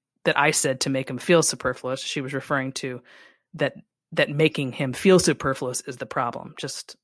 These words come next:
a little F Y I there, which you probably figured out. "I knew what I had done and what I had to do. I'd been working two jobs despite that my partner makes decent money. This is a situation brought by my inherent tendency to be erratic, as well as the importance of saving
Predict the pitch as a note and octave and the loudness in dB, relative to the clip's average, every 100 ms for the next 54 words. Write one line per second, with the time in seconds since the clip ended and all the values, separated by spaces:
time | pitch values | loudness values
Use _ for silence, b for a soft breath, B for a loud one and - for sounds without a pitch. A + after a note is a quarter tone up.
0 | _ _ - B2+ B2 C3 - B2 A2+ A#2 | _ _ -12 -10 -8 -10 -6 -6 -4 -6
1 | A#2+ B2+ - C3 A#2+ - - - - - | -6 -6 -6 -4 -4 -6 -4 -2 -4 -6
2 | B B B B B G3 G#3 A#3+ A#3+ A3 | B B B B B 6 10 10 10 8
3 | G3 G3+ F3 C#3 C3+ E3 - E3 D#3 D3+ | 8 6 6 4 2 -4 -4 0 2 2
4 | D#3 D3 C#3 B2+ - _ _ D#3 D3+ D3 | 0 -4 -6 -8 -10 _ _ -10 -6 -4
5 | D#3 E3+ E3 E3 E3 D#3+ D#3+ - - D3+ | -4 -4 -4 0 2 4 2 -4 -2 0
6 | D#3+ - - - G3 E3+ D#3+ - D3 - | 0 -4 -6 0 2 2 -2 -4 -6 -6
7 | - E3+ E3+ E3+ B B B B B B | -2 0 0 -4 B B B B B B
8 | B _ _ _ _ - E3 F#3 F3+ - | B _ _ _ _ -4 6 6 6 0
9 | E3+ D#3+ E3+ E3+ E3+ E3 D3+ D3+ D3+ D#3+ | 0 0 2 4 2 2 4 4 4 2
10 | D3+ C#3+ C#3+ D#3 D#3+ - - E3 - D3+ | 2 0 -2 -2 -4 -2 -2 -2 -2 -4
11 | D3 C#3+ D3 D3 D3 D3 - - - D3 | -4 -4 0 2 2 0 -6 -14 -8 0
12 | D#3 D3 D3+ C#3+ D3+ C#3+ C3+ - F#3+ E3 | 2 2 -2 -2 -4 -4 -8 0 2 4
13 | D#3+ D#3 | 2 -2